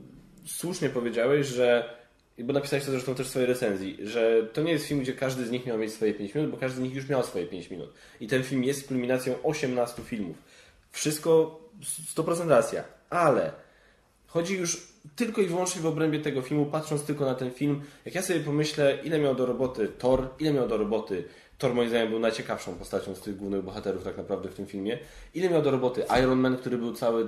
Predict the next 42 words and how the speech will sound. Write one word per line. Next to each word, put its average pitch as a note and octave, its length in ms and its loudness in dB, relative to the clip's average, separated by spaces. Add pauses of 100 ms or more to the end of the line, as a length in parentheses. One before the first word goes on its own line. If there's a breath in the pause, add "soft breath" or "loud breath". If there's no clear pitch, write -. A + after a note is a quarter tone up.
miał A2+ 180 0 (360)
pra-, G#2+ 180 0
potem A2+ 400 -6 (100)
świetną A#2 500 -4
scenę, A2 300 0
która, A2 320 2
gdzie G#2 160 -4
ja A2 120 2
się G#2+ 120 -8
prawie G#2+ 220 0
poryczałem, G#2 600 0
gdzie G2+ 140 -4
on G2 80 -2
prawie G#2 320 2
umarł, G#2 340 0 (680 loud breath)
e, A#2 500 4 (280)
i, D3 60 -4 (220)
i, - 20 2 (360)
i, D#3 220 -4
i D#3 40 -8
Kapitan F#3 320 -4
Ameryka, F#3 400 0
który C#3 240 -4
miał C#3+ 240 2
dwa D3+ 300 0
fajne G3+ 340 -2
momenty, C3+ 580 0
z - 100 -16
których D3 340 -2
oba E3+ 240 0
były D3+ 200 2
w D3+ 60 -6
trailerach, B2 600 2 (360 loud breath)
e, B2+ 180 2
czyli C3+ 380 0
pierwszy D#3 280 0
moment D3 300 6
to, C3 100 -2
to C#3+ 100 -2
jak C3 120 2
się B2+ 100 -6
pojawia, A2+ 580 4